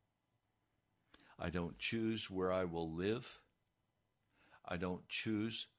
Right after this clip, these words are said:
whom I will marry. I do not choose the car I drive. I do not choose the ministry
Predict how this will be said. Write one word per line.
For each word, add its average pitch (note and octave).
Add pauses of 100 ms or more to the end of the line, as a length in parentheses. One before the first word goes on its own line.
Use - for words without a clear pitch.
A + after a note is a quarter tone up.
whom F#2
I F2+
will E2+
marry. G2 (1000)
I F2
do F#2
not F2+ (100)
choose A2+ (100)
the E2
car G2+
I G#2+
drive. G#2+ (960)
I F#2
do F#2+
not F#2 (120)
choose A#2+ (340)
the F2+
ministry G#2+